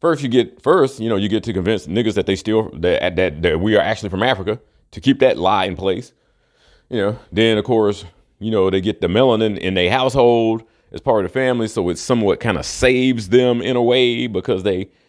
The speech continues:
you know, not that they actually own the children or no shit like that, but it's kinda like a,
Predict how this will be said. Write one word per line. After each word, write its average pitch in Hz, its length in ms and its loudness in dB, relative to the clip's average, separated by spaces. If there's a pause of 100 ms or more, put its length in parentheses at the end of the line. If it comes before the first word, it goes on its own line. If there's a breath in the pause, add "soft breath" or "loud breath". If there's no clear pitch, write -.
(380)
you 98 100 -6
know, 73 180 -6 (460)
not 107 180 0
that 98 120 -2
they 95 100 0
actually 95 400 -6
own 123 340 4
the 120 100 0
children 120 440 -2
or 113 60 -2
no 110 120 -2
shit 110 200 -4
like 107 160 -2
that, 107 160 -2
but 90 80 -4
it's 90 80 -6
kinda 104 180 -4
like 92 220 0
a, 76 80 -2